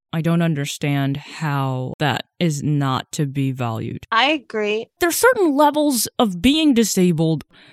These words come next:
Speaker 1: certain levels of cognitive function or lack thereof. It's gonna be a harder existence.
Speaker 2: Yeah. We could talk about,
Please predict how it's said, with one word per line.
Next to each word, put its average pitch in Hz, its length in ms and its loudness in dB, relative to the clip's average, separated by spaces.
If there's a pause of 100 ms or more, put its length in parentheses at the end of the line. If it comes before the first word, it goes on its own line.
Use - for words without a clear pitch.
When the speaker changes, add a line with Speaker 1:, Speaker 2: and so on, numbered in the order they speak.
(160)
Speaker 1:
certain 370 340 4
levels 240 360 4
of 190 240 0
cognitive 226 720 2 (160)
function 170 600 2
or 156 300 4
lack 185 380 2
thereof. 165 500 4 (400)
It's 175 160 2
gonna 180 200 4
be 180 100 4
a 180 80 6
harder 196 340 6
existence. 202 680 4 (540)
Speaker 2:
Yeah. 247 560 -2 (520)
We 302 160 0
could 440 180 2
talk 285 300 0
about, 214 640 0